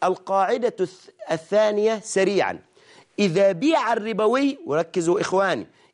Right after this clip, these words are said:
وأخواتي، إذا بيع الربوي بجنس ربوي آخر متفق معه في العلة، هيتباع الصنف الربوي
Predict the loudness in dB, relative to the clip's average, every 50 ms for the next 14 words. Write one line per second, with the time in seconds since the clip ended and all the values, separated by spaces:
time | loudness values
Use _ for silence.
0 | _ -4 -2 -2 -2 0 0 0 2 2 2 0 -2 -4 _ _ -6 -6 -4 0
1 | 2 2 2 2 0 0 0 2 2 2 0 0 -2 -2 -4 -4 -4 -2 0 0
2 | 0 0 0 0 0 0 -2 -2 -6 _ _ _ _ _ _ _ -10 -6 -2 0
3 | 0 2 2 2 4 4 4 4 4 2 0 -2 -2 0 0 0 2 2 0 0
4 | 0 0 -2 0 0 2 2 0 0 0 -2 -2 -2 -2 -2 -2 0 0 -2 -4
5 | -4 -4 -2 0 2 2 2 2 0 0 0 0 0 0 0 -2 -6 -10 -20 _
6 | _ -10 -6 -4 -6 -6 -6 _ _ -2 -2 0 0 0 -2 -2 -4 -4 -2 0
7 | 0 0 0 0 0 0 0 -2 -2 -2 -2 -2 0 0 0 0 0 -2 -4 -8
8 | -10 -14 _ _ _ _ _ _ _ _ _ _ _ _ _ _ -20 _ _ _
9 | -20 -20 -20 -16 -8 -2 0 0 2 0 0 0 0 0 0 0 0 -2 -4 -2
10 | -2 -2 -2 -2 -2 -2 0 0 2 2 2 2 2 0 0 0 -4